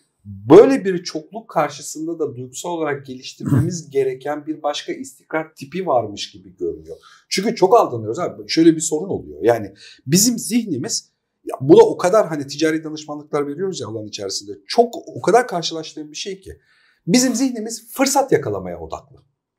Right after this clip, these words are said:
Speaker 1: Tamam mı? Yani hayatında iyi bir fırsata denk gelecek, iyi bir fırsatı seçecek.
Speaker 2: Voleyi vuracak.
Speaker 1: Voleyi vuracak, parayı kazanacak, sıçramayı yapacak, patlamayı yapacak. Adı her neyse böyle hoplamalı, zıplamalı bir iş yapacak hayatında. Çünkü biz, Tü-, Türkiye'ye özel söylüyorum bu arada, dünyada böyle değil.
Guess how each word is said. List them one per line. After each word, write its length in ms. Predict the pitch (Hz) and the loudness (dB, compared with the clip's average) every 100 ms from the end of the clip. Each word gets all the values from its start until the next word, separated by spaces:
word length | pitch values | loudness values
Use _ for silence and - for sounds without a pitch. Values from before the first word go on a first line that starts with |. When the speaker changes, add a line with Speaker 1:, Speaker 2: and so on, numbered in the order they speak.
| _ _ | _ _
Speaker 1:
Tamam 180 | - 156 | -6 -6
mı? 100 | - _ _ - | -6 _ _ 4
Yani 200 | 175 160 | 6 6
hayatında 640 | 247 240 151 - 113 190 202 | 4 4 2 -4 -6 -6 -6
iyi 220 | 214 214 | -8 -4
bir 80 | 175 | -4
fırsata 540 | 165 151 - 120 101 127 | -4 -6 -6 -8 -8 -8
denk 220 | 170 175 | -8 -6
gelecek, 400 | 185 175 190 190 - _ | -6 -4 -6 -8 -14 _
iyi 240 | - 202 143 | -4 -2 -2
bir 100 | 120 | -4
fırsatı 440 | - - 98 - | -8 -14 -16 -14
seçecek. 640 | - 160 160 180 208 123 | -8 -6 -2 -2 -2 2
Speaker 2:
Voleyi 280 | 131 110 92 | 2 2 -2
vuracak. 320 | 82 - - 147 | -8 -16 -16 0
Speaker 1:
Voleyi 420 | 185 247 180 135 | 4 8 8 6
vuracak, 420 | 117 95 175 180 | 4 -6 -8 0
parayı 220 | 202 190 | 4 4
kazanacak, 500 | 190 117 - 156 160 | 2 -4 -8 -12 -6
sıçramayı 480 | - 208 - 170 151 | -4 -4 -6 -4 -2
yapacak, 400 | 127 113 135 - | -4 -6 -12 -4
patlamayı 420 | 175 - 160 147 | -4 -2 -6 -6
yapacak. 340 | 110 - 143 - | -8 -8 -12 0
Adı 200 | 151 151 | 0 2
her 220 | 151 151 131 | -2 -4 -4
neyse 260 | 87 - 143 135 | -6 -6 -12 -10
böyle 160 | 131 98 - | -8 -8 0
hoplamalı, 480 | 185 - 101 120 170 | 0 2 -4 -4 -4
zıplamalı 520 | 170 - 110 143 214 | -4 -6 -6 -2 -2
bir 60 | 139 | -4
iş 200 | 135 98 | -6 -6
yapacak 380 | - 80 78 | -8 -12 -12
hayatında. 460 | 76 - - _ _ _ _ - _ _ | -10 -10 -12 _ _ _ _ -20 _ _
Çünkü 360 | - 233 160 165 | 2 4 4 0
biz, 260 | 214 - - | 0 -4 0
Tü-, 280 | 160 - | -2 -2
Türkiye'ye 380 | - 165 165 147 | -4 0 4 4
özel 180 | 139 135 | 2 -2
söylüyorum 500 | - 98 90 87 82 | -4 -8 -6 -8 -6
bu 120 | 85 | -8
arada, 180 | 87 95 | -8 -8
dünyada 440 | 131 127 120 120 | -8 -4 -2 0
böyle 280 | 113 98 82 | 0 -2 -4
değil. 160 | 73 | -10